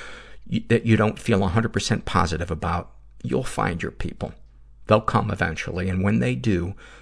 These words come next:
you'll know it was worth the wait, because a good friend is invaluable. Words of wisdom from a high schooler. Love it. Love it. Well, I hope you guys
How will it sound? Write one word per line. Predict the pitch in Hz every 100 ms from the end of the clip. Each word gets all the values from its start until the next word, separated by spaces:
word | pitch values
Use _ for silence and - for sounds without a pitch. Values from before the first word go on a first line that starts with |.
| - -
you'll | 120 117
know | 113 117 117
it | -
was | 113 104
worth | 101 95
the | 110
wait, | 101 78 78 - - -
because | - 87
a | 92
good | 95 107
friend | - 90 92 95 -
is | 90 92
invaluable. | 92 101 82 87 82 - - - - - - - - - - - - - - - - - - - - - - - - - - - - - - - 113 - -
Words | - 117 120
of | 113
wisdom | 127 131 113 117 92 - - - - - - - -
from | 113
a | 98
high | 113
schooler. | 113 - 113 87 85 - - - - - - - - -
Love | 107 107 104
it. | 95 - - - - - - - - - -
Love | 110 107 98
it. | - - - - - - - - - - - - - - - - -
Well, | 107
I | 101
hope | 110 -
you | 107
guys | 95 92 87 -